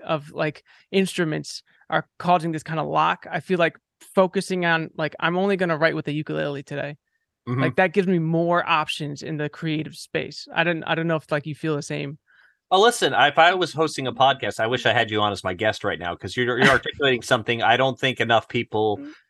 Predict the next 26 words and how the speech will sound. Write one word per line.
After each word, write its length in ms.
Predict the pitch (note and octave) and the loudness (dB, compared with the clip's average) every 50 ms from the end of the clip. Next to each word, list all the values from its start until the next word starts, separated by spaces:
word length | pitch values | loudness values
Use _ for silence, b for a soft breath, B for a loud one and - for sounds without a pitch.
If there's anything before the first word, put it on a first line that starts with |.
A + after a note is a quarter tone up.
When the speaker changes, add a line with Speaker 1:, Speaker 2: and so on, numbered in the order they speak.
| _ _ _ _ _ _ _ _ - | _ _ _ _ _ _ _ _ 2
Speaker 2:
uh, 160 | A2+ A#2 G#2+ - | 4 4 4 6
I 140 | - A#2 B2 | 4 2 2
think 240 | - D#3 C#3+ - | 2 0 -2 0
there's 220 | - C#3+ C3 A#2 - | 0 0 0 0 0
this 180 | B2+ A2+ - | -2 -4 -4
false 280 | - - C#3+ C3+ C3+ - | 0 2 2 2 2 0
dilemma 380 | - C3+ A2+ A#2 A#2+ A#2+ A2+ G2+ | -2 -2 0 2 2 2 0 -2
people 280 | - A2+ G#2 - F#2+ F#2 | -2 -4 -4 -4 -2 2
have 300 | G#2 G2+ G2 G2 F#2+ - - | 4 4 4 4 2 -2 -6
when 160 | G2+ A2+ A2+ | -4 -2 -2
it 60 | G#2+ | -4
comes 400 | G2+ - B2 B2 A#2 A#2 G#2+ - - | -4 0 0 2 2 0 -4 -8 -6
to, 460 | - A#2 G2+ G2+ F#2+ F#2 F#2+ G2+ - _ | -2 -2 0 0 -2 -2 -6 -8 -10 _
um, 420 | - G2 F#2 F2 D#2 D#2 D2 D2+ G2+ _ _ _ - | -2 0 0 0 0 -2 -4 -8 -14 _ _ _ -8
commitments 480 | - C3 B2 B2+ - - A2+ A2 - | -4 0 0 0 0 -2 -6 -8 -6
in 80 | A2+ G2 | -4 -2
life 260 | G2 G2 G2+ G2 - B2 | 2 2 2 2 0 0
and 240 | B2 C3+ C#3+ C#3 B2+ | 2 2 2 2 0
committing 420 | - C3+ A#2 B2+ B2+ A#2+ A#2 A2 G2+ | -2 -2 0 2 2 2 0 -2 -2
to 100 | - - | -2 -2
Speaker 1:
Yeah. 60 | G2+ | -2
Speaker 2:
a 40 | F#2+ | -2
thing 240 | F2+ G#3 - G2 F#2 - | -4 -6 -12 -12 -10 -12
and 100 | G2 F#2+ | -10 -4
not 240 | F#2+ G#2 G2+ G2+ F#2+ | 0 2 2 2 2
another. 440 | F#2 F#2+ G2 F#2 E2 C#2 - - | 2 -2 -2 -2 -2 -4 -14 -16